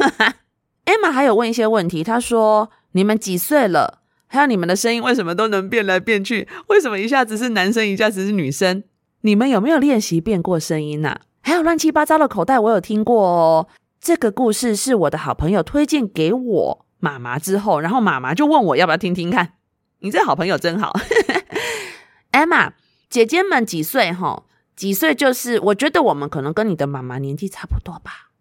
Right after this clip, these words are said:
应该吧。但是我们还是姐姐哦。<laughs> 还有为什么我们声音可以变来变去哦？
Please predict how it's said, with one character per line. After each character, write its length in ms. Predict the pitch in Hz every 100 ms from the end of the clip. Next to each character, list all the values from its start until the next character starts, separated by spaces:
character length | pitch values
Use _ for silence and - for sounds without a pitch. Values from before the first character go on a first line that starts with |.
| _
应 100 | 165 156
该 180 | 156 -
吧。 320 | - - - _ _ _ - - - - - _ _ _ _ -
但 120 | 285
是 60 | 277
我 60 |
们 120 | 190 156
还 120 | 165
是 80 | 180
姐 120 | 143
姐 200 | 139 127
哦。 160 | 135 - _ - - 466 403
<laughs> 520 | 453 440 571 - -
还 180 | - 320
有 140 | 302
为 140 | 202 302
什 120 | 208
么 60 |
我 60 | 156
们 120 | 147
声 120 | 196 214
音 60 |
可 120 | 226
以 40 | 160
变 160 | 190
来 100 | 160
变 180 | 156 165
去 180 | 143 165
哦？ 140 | 92